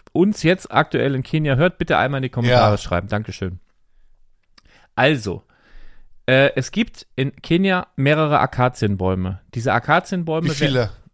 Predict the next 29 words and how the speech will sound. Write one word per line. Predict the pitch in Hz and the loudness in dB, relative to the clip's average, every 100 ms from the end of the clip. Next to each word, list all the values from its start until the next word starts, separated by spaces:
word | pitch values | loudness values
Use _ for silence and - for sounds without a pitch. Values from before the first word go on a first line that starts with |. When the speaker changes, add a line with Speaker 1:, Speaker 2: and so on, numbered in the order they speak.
| - | -16
Speaker 1:
weil, | - 123 - | -10 -8 -8
jetzt | 147 - | -8 0
hör | 165 - | 0 2
auf, | 185 175 | 2 2
das | 143 | 2
Speaker 2:
Ah, | 147 | 4
ja, | |
Speaker 1:
ist | 156 | 4
eine | 180 | 4
Speaker 2:
sorry, | 165 | 4
Speaker 1:
ernste | 190 180 | 4 2
Speaker 2:
okay. | |
Speaker 1:
Geschichte. | 160 - 196 165 | 2 2 2 4
Speaker 2:
Ah, | |
ja. | 180 139 110 - - | 6 4 0 -10 -10
Du | 127 | 0
Speaker 1:
Also, | 170 156 117 - _ _ - | 2 2 0 -4 _ _ -4
Speaker 2:
Also, | 131 131 | -2 -2
Entschuldigung. | 127 165 151 120 98 | -4 0 2 0 -2
Speaker 1:
und | 139 | -2
diese | 151 151 | 0 0
Akazienbäume | - 139 185 - 226 208 175 185 202 185 | -2 0 0 0 -4 -2 0 -2 -2 -2
werden | 131 131 170 208 226 _ - _ | -2 -2 -2 -4 -8 _ -20 _
oft | 160 - - | 0 0 -2
bevölkert | 143 - 156 175 170 | -6 0 0 0 -2
von | 143 | -2
einer | 104 127 | -2 -2
gewissen | 117 131 - - | -2 -4 -6 -4
Ameisenart, | 120 160 180 185 180 113 170 220 - | 0 2 4 2 0 0 0 0 -4